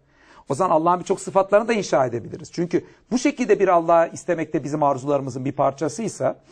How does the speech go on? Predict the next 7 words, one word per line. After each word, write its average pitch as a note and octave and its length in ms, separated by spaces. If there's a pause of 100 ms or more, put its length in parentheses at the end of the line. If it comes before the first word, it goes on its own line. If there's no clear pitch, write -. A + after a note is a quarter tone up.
(240)
o F#3+ 120
zaman A3 300 (420)
bizim D#3 340
arzu F#3 380
ettiğimiz G3+ 520
şekilde E3+ 480
bir D#3 140